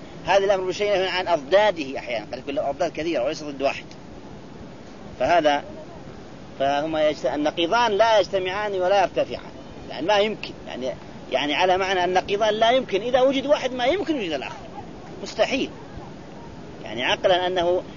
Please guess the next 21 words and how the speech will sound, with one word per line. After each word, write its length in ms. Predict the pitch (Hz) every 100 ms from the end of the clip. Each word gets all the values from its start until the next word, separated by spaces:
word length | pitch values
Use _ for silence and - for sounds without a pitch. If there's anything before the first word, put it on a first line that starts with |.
| -
إذا، 240 | 185 202 208 202 - 196 165
إذا 280 | 214 202 185
النقيضان 580 | 190 185 196 196 254 269 - -
لا 280 | 185 240 226
ي-، 180 | 208 202
لا، 260 | 208 202 - 185 143 127 170
لا 200 | 214 226
يرتفعان 600 | 214 208 175 185 226 240 185
ولا 220 | 208 214
يجتمعان. 400 | 156 135 107 90 - - - - - - - - - - -
يعني 160 | 123
لا 120 | 170 220
بد 180 | 190
واحد 320 | 185 233 220 208
موجود 320 | 196 226 311
وواحد 200 | 202 196
غير 200 | 180 170
موجود، 260 | 139 110 - - - - - - - - - - -
لكن 240 | 151 185 185
ضدان 360 | 185 190 233
لا. 160 | 240